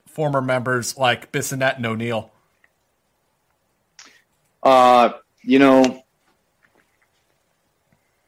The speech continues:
Speaker 2: you ride for the brand or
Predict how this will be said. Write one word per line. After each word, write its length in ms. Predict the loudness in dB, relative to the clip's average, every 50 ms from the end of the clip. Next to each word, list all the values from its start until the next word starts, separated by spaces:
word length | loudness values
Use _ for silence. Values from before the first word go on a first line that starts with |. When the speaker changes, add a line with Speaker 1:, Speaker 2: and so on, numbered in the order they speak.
| _ _ _ _ _ _ _ _ _ _ _ _ _ _ _ _ _ _
Speaker 2:
you 360 | -12 -6 -4 -2 0 0 -2
ride 340 | -2 -2 -2 0 -2 -2 -4
for 200 | -6 -6 -4 -2
the 100 | -2 -4
brand 480 | -4 -4 -4 -4 -4 -6 -6 -8 -6 -6
or 380 | -4 -4 -2 -4 -4 -6 -10